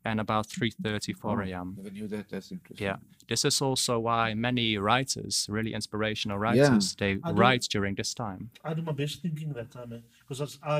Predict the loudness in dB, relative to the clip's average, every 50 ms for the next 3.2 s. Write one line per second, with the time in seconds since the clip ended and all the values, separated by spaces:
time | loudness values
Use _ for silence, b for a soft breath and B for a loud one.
0 | 0 0 -2 -6 -10 -14 -14 -12 -10 -6 -6 -6 -4 -4 -4 -6 -6 _ _ _
1 | -16 -14 -12 -12 -14 -14 -14 -18 -20 _ _ -18 -12 -6 -2 -2 -2 0 -2 -2
2 | -4 -6 -10 -12 -12 -10 -6 -6 -6 -6 -6 -6 -4 -4 -4 -6 -8 -12 -12 -10
3 | -10 -10 -12